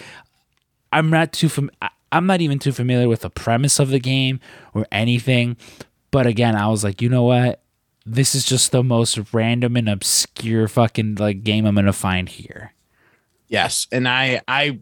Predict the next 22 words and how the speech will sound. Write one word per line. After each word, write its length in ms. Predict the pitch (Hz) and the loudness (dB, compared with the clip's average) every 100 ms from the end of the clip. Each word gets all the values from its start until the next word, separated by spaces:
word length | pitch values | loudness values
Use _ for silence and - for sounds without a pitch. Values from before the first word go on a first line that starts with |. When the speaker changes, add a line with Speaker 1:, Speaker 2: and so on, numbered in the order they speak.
| - | -6
Speaker 2:
I 160 | 135 147 | -2 -2
appreciate 580 | 143 127 107 113 101 | 0 -2 0 0 0
that. 200 | 98 98 - _ _ - | -2 -6 -8 _ _ -2
And 100 | 156 | 0
I 80 | 165 | 0
think 260 | 208 208 - | 0 -2 -2
you, 180 | 160 185 | -2 0
you 160 | 180 196 | 0 0
did 160 | 202 | 0
everything 340 | 208 196 202 156 | 0 0 0 0
right 280 | 143 139 | 2 2
in 160 | 110 135 | 2 2
that 320 | 123 123 120 - - _ _ _ _ _ _ _ _ _ _ _ _ | 2 2 0 -4 -8 _ _ _ _ _ _ _ _ _ _ _ _
you're 180 | 143 139 | -2 2
like, 380 | 123 120 113 - | 2 2 -2 -4
"I'm 140 | 123 151 | -2 0
gonna 160 | 180 156 | 2 0
go 480 | 147 139 135 131 - | 0 2 0 -2 -4
kind 340 | - 165 170 | -2 0 2
of 360 | 160 160 - - _ - | 0 -2 -6 -16 _ -8
far 380 | 127 135 135 127 | -4 0 2 2
out 340 | 113 107 113 | 2 2 -2